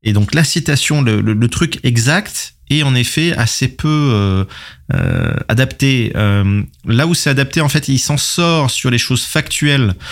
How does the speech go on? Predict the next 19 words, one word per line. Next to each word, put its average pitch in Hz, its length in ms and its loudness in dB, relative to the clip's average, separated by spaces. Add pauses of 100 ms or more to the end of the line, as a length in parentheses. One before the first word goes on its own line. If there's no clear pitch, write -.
(440)
Et 101 80 2
on, 107 240 2
on 104 140 2
fait 156 220 -2
l'hypothèse 123 760 0
que, 117 300 0
en 98 100 2
fait, 123 240 -2
il - 20 -8
y - 40 -6
a - 40 -4
tellement, 139 920 2 (140)
euh, 98 100 0
de 98 100 0
renforcement 127 760 0
dans 107 120 2
son 101 200 0
jeu 113 160 0
d'entraînement 113 680 0